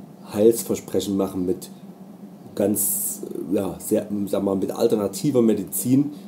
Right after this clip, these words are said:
wo es einfach nur ein paar vielleicht Erfahrungsberichte gibt, aber keine Grundlage. Und entsprechend finde ich es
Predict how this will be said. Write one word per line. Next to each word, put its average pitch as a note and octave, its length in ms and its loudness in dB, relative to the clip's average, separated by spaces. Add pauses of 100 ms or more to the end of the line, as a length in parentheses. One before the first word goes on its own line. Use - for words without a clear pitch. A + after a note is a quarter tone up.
(200)
wo G#2 140 4
es - 280 -2 (560)
einfach G2+ 280 -4
nur A2 140 2
ein G2+ 120 -2
paar G#2 400 -6
vielleicht G#2 320 0
Erfahrungsberichte A2 840 -2
gibt, - 200 2 (220)
aber G2 160 2
keine F#2+ 380 -2 (260)
Grundlage. G2 720 2 (460)
Und F2+ 500 -2 (640)
entsprechend G#2 540 -2 (560)
finde A2+ 260 6
ich F#2 120 4
es G2+ 200 -4